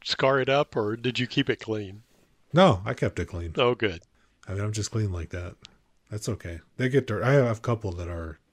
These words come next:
Speaker 2: that are really dirty, and some safety professionals have taught me that, uh, they're only good for five years before, uh, sun exposure makes them not effective anymore to
Speaker 1: That's
Speaker 2: protect the
Speaker 1: exactly
Speaker 2: noggin.
Speaker 1: right. Yeah.
Speaker 2: Right?
Speaker 1: That's exactly right.
Speaker 2: So what, uh,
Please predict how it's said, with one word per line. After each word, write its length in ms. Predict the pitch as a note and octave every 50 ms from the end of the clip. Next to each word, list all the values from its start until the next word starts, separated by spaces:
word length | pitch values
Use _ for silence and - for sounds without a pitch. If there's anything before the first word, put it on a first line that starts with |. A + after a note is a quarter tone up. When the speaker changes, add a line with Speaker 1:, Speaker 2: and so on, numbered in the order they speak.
| _ -
Speaker 2:
that 100 | F#2+ F2+
are 140 | F2+ F2 F2
really 300 | F#2 F#2+ G2 F#2 F#2 F2
dirty, 240 | - F2+ F2+ F2 F2
and 100 | E2 -
some 140 | - F#2+ F2
safety 260 | - A2+ G#2+ - G#2+
professionals 800 | F#2 - F2+ - G2 G2 F#2+ - - G2+ F#2 F2+ E2+ - - _ _ _ _ _ _ _ _ _ -
have 180 | A#2 G#2+ -
taught 240 | - B2+ A#2+ A#2+ A2+
me 160 | A2+ A2 G#2
that, 340 | F#2+ F#2 F#2+ F2+ - - -
uh, 140 | F#2 F#2 F2+
they're 160 | G2 A#2 C#3+
only 140 | E3 D#3 A2
good 180 | G#2 C#3 B2+
for 120 | - A#2+ G#2+
five 300 | - A#2+ A2 A2 G#2 A2
years 400 | B2 A#2+ F2 E2 - - - - -
before, 460 | G#2+ F#2+ - - A2 A2 G#2 G2 F#2
uh, 140 | F2 F2 F2
sun 240 | - - A#2+ G#2+
exposure 460 | G#2+ G#2 - - G#2+ G2+ G2 F#2 G2 F#2
makes 240 | F#2+ G2 F#2+ -
them 120 | - G2+ G2
not 140 | G2 F#2+ F2+
effective 400 | - - G#2+ G2+ - - F2+ F2+
anymore 360 | E2+ F2 E2+ F2 F2+ F2+ E2
to 40 | D#2+ _ -
Speaker 1:
That's 200 | F2+ F2+ G#2 F#2+
Speaker 2:
protect 120 | E2 G2
the 60 | F#2+
Speaker 1:
exactly 280 | F#2+ G2+ G#2 G2 F#2 F#2+
Speaker 2:
noggin. 20 | F#2+ G#2+ A#2+
Speaker 1:
right. 40 | G2+ - _ _ _ _ _ _ _ _ - F2+ F2+ G#2+ A#2 - _ _ _ _ _ _ _ -
Yeah. 60 | - G2+
Speaker 2:
Right? 120 | A2+ B2+ - _ _ _ _ _ -
Speaker 1:
That's 220 | F#2+ F#2+ - -
exactly 400 | F#2+ D#2+ F2 G2 G2 - - A2+
right. 300 | G#2+ A2 B2 C3+ B2 G2 _ _ _ _
Speaker 2:
So 220 | - - C3+ A#2 A2+
what, 400 | G#2+ A#2 C#3+ D#3+ D#3+ - - D#3+
uh, 460 | D3+ C#3 B2+ A#2+ A#2 A2+ A2 G#2